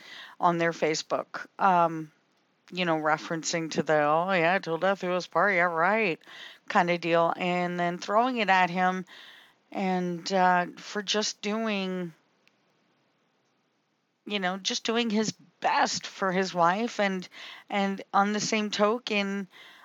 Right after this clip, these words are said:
I guess kind of just going through life as best as he can.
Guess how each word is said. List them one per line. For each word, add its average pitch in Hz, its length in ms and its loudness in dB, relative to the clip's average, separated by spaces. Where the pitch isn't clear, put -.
I 208 100 0
guess 226 300 0
kind 220 400 0
of 202 220 -4
just - 760 -4
going 220 240 4
through 220 220 -4
life 190 240 4
as 175 120 -4
best 160 340 0
as 165 120 -2
he 170 80 -8
can. 160 500 -10